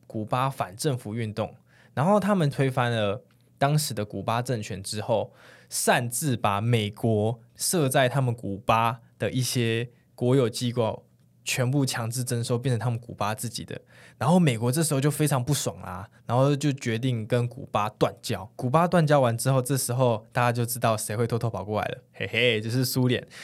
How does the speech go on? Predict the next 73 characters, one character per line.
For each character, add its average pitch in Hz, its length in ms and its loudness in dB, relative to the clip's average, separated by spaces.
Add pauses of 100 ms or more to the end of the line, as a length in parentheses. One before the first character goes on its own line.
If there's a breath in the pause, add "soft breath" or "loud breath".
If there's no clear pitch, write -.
(140 loud breath)
苏 254 180 -2
联 151 160 4
就 196 140 2
偷 233 340 2
偷 233 160 4
的、 160 140 2
偷 175 160 -4
偷 185 180 0
的 156 80 2
资 156 240 -2
助 156 180 0
古 95 200 -8
巴， 98 340 -6
然 117 160 -2
后 143 80 2
古 147 100 -4
巴 143 220 4
就 131 100 0
说 123 140 -2
：“哦， 226 320 2
既 226 100 -4
然 143 120 2
你 - 20 -2
资 127 160 -6
助 139 120 0
我 117 60 2
们。” 101 160 -4
他 120 80 -4
说 127 120 -4
：“好 - 220 -14 (120)
啊， 107 60 -4
那 117 140 -2
我 98 60 -4
们 98 80 -12
就 104 120 -8
当 107 120 -4
好 - 140 -12
朋 - 140 -18
友。” - 160 -18 (360 loud breath)
然 113 120 -2
后 - 20 -2
这 123 60 -4
时 131 60 2
候 120 60 2
苏 131 200 -2
联 117 100 0
就 120 80 0
偷 131 180 -2
偷 127 160 2
把 104 160 -2
核 104 320 -8
弹 113 200 -2 (240 loud breath)
运 120 200 -2
到 117 160 0
古 - 280 -14
巴。 - 240 -14 (420 soft breath)
然 127 120 0
后 202 80 4
这 226 140 -2
时 170 100 0
候， 160 60 4
那 190 100 2
时 208 140 0
候 165 100 4
美 143 160 2
国 110 200 -2
总 135 160 -2
统 151 80 -2
还 107 120 -4
不 131 80 -6
知 131 80 -4
道， 160 120 2
嗯， 269 120 -4